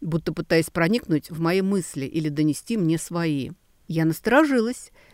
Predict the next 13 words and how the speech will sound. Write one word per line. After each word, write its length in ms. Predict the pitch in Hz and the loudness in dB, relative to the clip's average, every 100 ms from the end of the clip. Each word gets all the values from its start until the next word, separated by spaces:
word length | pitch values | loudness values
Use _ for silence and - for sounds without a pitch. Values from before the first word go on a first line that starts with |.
| - | -2
Мистер 340 | 214 262 254 | 0 2 0
Тревор 440 | 240 294 349 247 - | 2 4 4 2 -6
всегда 340 | - 190 262 | -8 0 4
учил 280 | 311 - 320 | 4 4 2
нас 260 | 247 151 - | 2 0 -2
видеть 320 | 233 285 - | -2 -2 -4
разницу 520 | 247 269 - 143 - | 0 0 0 -6 -2
между 260 | 156 151 170 | -2 -2 -6
смыслом 480 | - 311 - 156 - | 0 0 0 -4 -4
и 60 | 165 | -10
содержанием 720 | - 170 175 247 294 160 - | -6 -4 0 4 4 2 -4
чужих 340 | - 160 220 | -6 -4 -6
слов. 400 | - 190 143 - | -6 -8 -8 -12